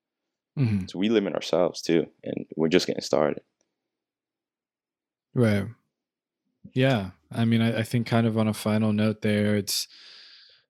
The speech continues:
Speaker 1: it's one of those things that, uh, I guess coincidentally relates back to, to psychedelics, that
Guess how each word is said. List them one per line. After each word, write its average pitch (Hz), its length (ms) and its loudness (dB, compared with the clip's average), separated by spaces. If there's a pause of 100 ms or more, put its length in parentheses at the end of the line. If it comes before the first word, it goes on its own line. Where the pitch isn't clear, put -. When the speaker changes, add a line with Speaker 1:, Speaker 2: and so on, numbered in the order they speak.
Speaker 1:
it's 117 280 -4
one 120 120 2
of 110 100 2
those 110 220 0
things 110 380 0
that, 101 360 0 (400)
uh, 127 320 -2
I 110 100 2
guess 104 360 -2 (1700)
coincidentally 113 760 2
relates 101 360 -2
back 104 360 -2
to, 101 580 0
to - 180 -8
psychedelics, 98 800 -2
that 98 280 -2